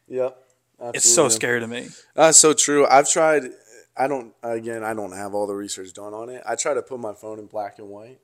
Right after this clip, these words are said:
Speaker 1: as much as I can.
Speaker 2: I've noticed that.
Speaker 1: Yeah, and, um, I,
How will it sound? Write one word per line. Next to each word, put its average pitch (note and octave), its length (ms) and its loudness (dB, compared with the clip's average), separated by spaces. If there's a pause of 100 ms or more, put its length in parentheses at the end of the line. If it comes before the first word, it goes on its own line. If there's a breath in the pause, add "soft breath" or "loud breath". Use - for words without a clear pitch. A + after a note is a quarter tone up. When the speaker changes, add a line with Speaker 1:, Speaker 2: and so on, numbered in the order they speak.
Speaker 1:
as A2 140 -20
much A#2 200 -18
as A2+ 100 -20
I A#2+ 100 -16
can. B2 260 -16
Speaker 2:
I've C#3+ 140 4
noticed D3 320 8
that. A2 240 0 (160)
Speaker 1:
Yeah, A#2 320 -4 (100)
and, B2 380 -8
um, A2 440 -4 (640)
I, D3+ 200 2